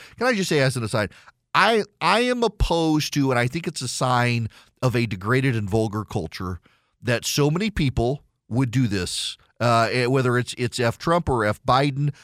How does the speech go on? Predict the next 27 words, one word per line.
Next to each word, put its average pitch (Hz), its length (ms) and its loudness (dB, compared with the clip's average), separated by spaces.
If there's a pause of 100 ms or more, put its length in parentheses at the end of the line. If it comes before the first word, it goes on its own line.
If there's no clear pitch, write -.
(140)
putting 135 260 4
up 110 100 -2
signs, 147 800 0 (220)
putting 139 320 2
bumper 147 260 2
stickers 139 380 -2
on 135 80 0
the 120 60 0
back 131 200 2
of 135 60 -4
their 117 100 -2
cars. 135 500 2
I, 135 280 2
I - 20 0
don't 226 140 2
think 214 160 -2
it's 190 100 -2
appropriate. 185 460 0 (960)
I 127 100 2
got 135 220 0
kids. 175 480 -2 (800)
I, 117 180 0
I 120 80 2
don't 147 320 -2
think 175 160 -4
it's - 140 -6
appropriate. 165 560 -2